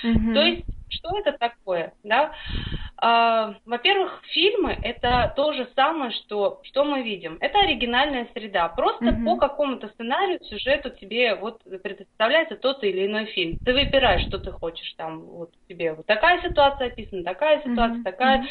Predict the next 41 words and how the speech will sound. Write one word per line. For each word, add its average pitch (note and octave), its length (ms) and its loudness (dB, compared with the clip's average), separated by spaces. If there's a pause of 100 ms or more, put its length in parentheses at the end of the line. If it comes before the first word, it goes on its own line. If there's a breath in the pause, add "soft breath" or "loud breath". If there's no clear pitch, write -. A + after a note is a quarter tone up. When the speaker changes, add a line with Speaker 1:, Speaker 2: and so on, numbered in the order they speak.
(140)
Speaker 2:
Та F4 160 6
же F4 180 -2
копия, F4 300 -2
которая B3+ 380 0
в A#3+ 40 -2
учебниках G#3+ 560 -4
даётся, B3+ 400 -2
но G#3+ 140 -8
тебе A3+ 300 -2
там F#3+ 400 -2 (140)
никто A3 240 -8
ничего G#3 300 -4
не F#3 100 -2
Speaker 1:
Нет, F3+ 40 -2
Speaker 2:
разжёвывает, D4 680 4
Speaker 1:
да, - 20 -
да, A3 180 -8
да. A#3 60 -10
Speaker 2:
никакого A3+ 500 2
носителя G3 800 0
языка F#3+ 420 2
там F3 180 -4
особо F3+ 340 -6
нет, E4 260 2
кроме C#4 260 4
listening, B3 540 0 (300 loud breath)
э, G3+ 240 4
comprehension, A3 840 -2 (100)
аудирования, G#3 800 0
где F#3+ 200 -2
тоже G#3 260 2
Speaker 1:
Мгм, A#3 100 -2
Speaker 2:
всё A3+ 160 0
это F3+ 220 0
Speaker 1:
мгм. - 20 0
Speaker 2:
как-то A3+ 440 -4 (100)
особняком G3+ 760 -2
непонятно F#3+ 580 0
к - 60 -12
чему F3+ 260 -4
прикреплено. F3+ 640 -4